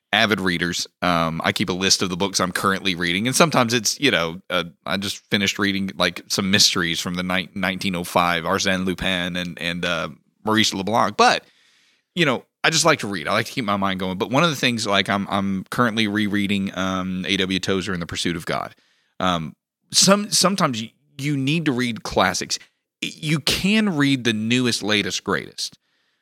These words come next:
but it doesn't have the time-honored tradition. Now, I'm not a traditionalist. I'm very anti-tradition. However, when you get,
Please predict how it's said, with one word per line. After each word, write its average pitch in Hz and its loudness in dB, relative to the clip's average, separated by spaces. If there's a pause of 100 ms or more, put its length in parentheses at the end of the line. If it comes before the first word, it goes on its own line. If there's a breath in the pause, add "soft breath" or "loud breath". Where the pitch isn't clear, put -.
(280)
but 117 4
it 101 -4
doesn't 147 4
have 110 0
the 92 -6
time-honored 98 -2
tradition. 95 0
Now, 87 0
I'm 117 2
not 143 4
a - 0
traditionalist. 101 -2 (440)
I'm 92 0
very 95 2
anti-tradition. 78 0
However, 90 -2 (720)
when 120 0
you 147 -4
get, 175 0